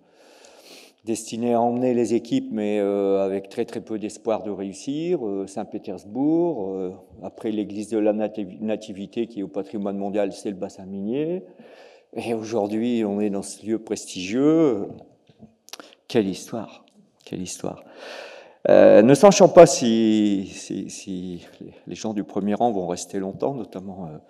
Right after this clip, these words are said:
euh, François de Coster, parce qu'il a des responsabilités, je sais ce que c'est, hein. Et du coup, je voulais ju-, juste dire deux, trois phrases avant de rentrer dans mon PowerPoint, parce que je voudrais vous partager, euh, à vous tous, là, en, en vos titres et qualités,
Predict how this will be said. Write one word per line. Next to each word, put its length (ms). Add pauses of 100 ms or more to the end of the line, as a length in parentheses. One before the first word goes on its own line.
(540)
euh, 120
François 380
de 100
Coster, 440 (120)
parce 180
qu'il 180
a 60
des 140
responsabilités, 960
je 140
sais 180
ce 100
que 120
c'est, 300
hein. 180 (380)
Et 40
du 140
coup, 160
je 100
voulais 300
ju-, 200
juste 280
dire 160
deux, 100
trois 180
phrases 300
avant 220
de 180
rentrer 380
dans 100
mon 140
PowerPoint, 420 (100)
parce 200
que 180 (480)
je 80
voudrais 220
vous 100
partager, 760
euh, 680
à 60
vous 140
tous, 260
là, 120
en, 480
en 100
vos 120
titres 300
et 60
qualités, 840